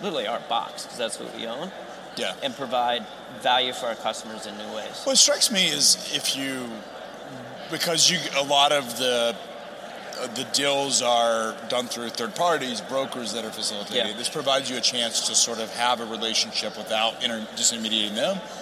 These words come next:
Speaker 2: still have an established relationship
Speaker 1: Yeah.
Speaker 2: to show the value of Prologis versus perhaps competitor properties.
Speaker 1: No, and we've, we've started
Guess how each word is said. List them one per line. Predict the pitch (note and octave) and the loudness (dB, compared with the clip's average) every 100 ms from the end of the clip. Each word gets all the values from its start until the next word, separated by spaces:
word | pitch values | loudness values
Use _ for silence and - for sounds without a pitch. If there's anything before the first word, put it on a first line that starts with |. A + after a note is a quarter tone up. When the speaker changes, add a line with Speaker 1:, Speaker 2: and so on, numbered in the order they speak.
| - | -8
Speaker 2:
still | - D#3 C#3+ | -2 2 4
have | C#3 C3+ | 2 2
an | |
established | B2 B2 A2+ A2 | 0 2 0 -2
relationship | A2+ A2 A2 A#2 A2+ G#2+ - | -6 -2 -2 -2 -2 -4 -4
Speaker 1:
Yeah. | |
Speaker 2:
to | A#2 A2 G2 - - - | -4 -6 -8 -12 -10 2
show | - E3 D#3 | 4 6 4
the | |
value | C#3+ C#3 C3+ | 4 4 4
of | B2 | 2
Prologis | C#3 B2+ A#2+ A#2 A2+ G#2+ | 0 2 4 4 2 -6
versus | A2+ A2 - G#2 - - | -4 -2 -2 0 -2 -2
perhaps | G#2 G#2 G#2 | -4 -2 -2
competitor | - G2+ G2 F2+ | -4 -6 -6 -6
properties. | G2 F#2 - - - - | -4 -4 -6 -6 -8 -2
Speaker 1:
No, | A3 | 2
and | G#3 G3 | 2 2
we've, | G#3+ F3+ - - | 2 2 0 0
we've | E3+ - | 2 4
started | F#3+ F#3 F3+ | 6 6 6